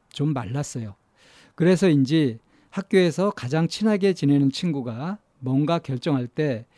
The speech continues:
물리적인 힘으로 자기 마음대로 정해요. 그것 때문에 항상 기분이 나쁜데 중학교 친구들과 다른 고등학교를 가는 바람에 진짜 아무 말도 안 하고 있어도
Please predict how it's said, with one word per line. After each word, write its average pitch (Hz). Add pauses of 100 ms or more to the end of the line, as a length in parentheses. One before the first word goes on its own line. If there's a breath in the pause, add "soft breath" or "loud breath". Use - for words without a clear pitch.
(240 soft breath)
물리적인 165
힘으로 160
자기 131
마음대로 123
정해요. 113 (680 soft breath)
그것 185
때문에 147 (240 soft breath)
항상 190
기분이 160
나쁜데 131 (540 soft breath)
중학교 175
친구들과 175
다른 175
고등학교를 151
가는 127
바람에 117 (380 soft breath)
진짜 160 (240 soft breath)
아무 143
말도 170
안 127
하고 143
있어도 123